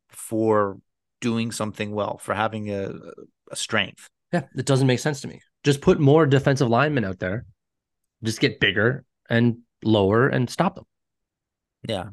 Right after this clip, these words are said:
Speaker 1: it, it'll eventually get figured out too, right? And some of those Eagles guys, maybe like Kelce, how much longer is he gonna be there? How many
Speaker 2: Yeah,
Speaker 1: more
Speaker 2: well, the
Speaker 1: years can they be doing this?
Speaker 2: Well, Kelce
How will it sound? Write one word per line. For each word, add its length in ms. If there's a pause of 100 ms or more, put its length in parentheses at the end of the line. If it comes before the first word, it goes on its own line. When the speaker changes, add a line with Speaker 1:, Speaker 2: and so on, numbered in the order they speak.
Speaker 1:
it, 260
it'll 220
eventually 320
get 140
figured 260
out 240
too, 240
right? 340 (340)
And 360 (1200)
some 240
of 60
those 200
Eagles 340
guys, 260
maybe 240
like 180
Kelce, 440
how 100
much 220
longer 240
is 80
he 80
gonna 100
be 160
there? 280 (640)
How 140
many 120
Speaker 2:
Yeah, 60
Speaker 1:
more 140
Speaker 2:
well, 100
the 60
Speaker 1:
years 300
can 120
they 120
be 120
doing 240
this? 400
Speaker 2:
Well, 180
Kelce 500